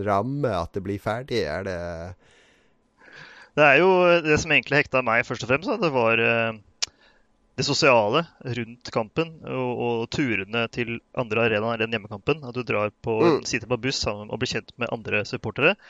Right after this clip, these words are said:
Speaker 2: Eh, det var jo egentlig når vi spilte i den nest høyeste divisjonen at jeg fikk, eh, eh, at jeg virkelig kjente på den, eh, eh, den kjærligheten, da. Og den, eh, det, det samholdet som skapes.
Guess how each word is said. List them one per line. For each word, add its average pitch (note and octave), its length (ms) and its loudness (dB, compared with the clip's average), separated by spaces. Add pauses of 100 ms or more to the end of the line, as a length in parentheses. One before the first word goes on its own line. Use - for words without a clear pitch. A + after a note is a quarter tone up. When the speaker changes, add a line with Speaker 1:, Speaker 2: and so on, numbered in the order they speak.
(420)
Speaker 2:
Eh, B2 760 0
det C3 120 0
var A2+ 100 4
jo C3+ 80 4
egentlig B2+ 240 0
når B2 160 -2
vi A2+ 80 -6
spilte G#2+ 320 -6
i G#2 80 -2
den A#2 160 0
nest - 240 -4
høyeste G#2 240 -4
divisjonen C#3 400 -6
at C3 80 -6
jeg A2+ 240 0
fikk, - 300 -12
eh, G#2+ 420 -2 (960)
eh, A2 400 -10
at A2+ 160 -4
jeg A#2+ 140 2
virkelig A2+ 260 -6
kjente A#2 240 -8
på A2 240 -2
den, G#2 220 -8 (100)
eh, G#2 320 -8 (1040)
eh, G#2+ 560 -6 (400)
den A2+ 160 -4
kjærligheten, F#3 480 0
da. - 60 -2 (340)
Og A#2+ 800 2
den, A2 240 -2
eh, A2 380 -2 (1120)
det, A2+ 140 -2 (180)
det A2 320 -2
samholdet A2+ 640 -2
som B2+ 160 -6
skapes. - 540 -4